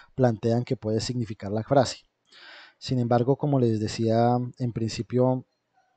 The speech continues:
no nos interesa mirar estos pies de página por el momento.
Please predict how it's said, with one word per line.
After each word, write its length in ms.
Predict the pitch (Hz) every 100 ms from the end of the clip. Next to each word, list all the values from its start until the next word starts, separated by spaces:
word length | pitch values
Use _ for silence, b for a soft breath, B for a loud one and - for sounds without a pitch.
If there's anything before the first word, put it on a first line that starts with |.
| _ _ _ -
no 180 | 120 135
nos 160 | 135
interesa 360 | 156 135 113 120
mirar 240 | 123 110 104
estos 240 | 98 113
pies 240 | - 117
de 80 | 113
página 320 | - 110 117
por 180 | 123 127
el 60 | 117
momento. 440 | 123 117 101 147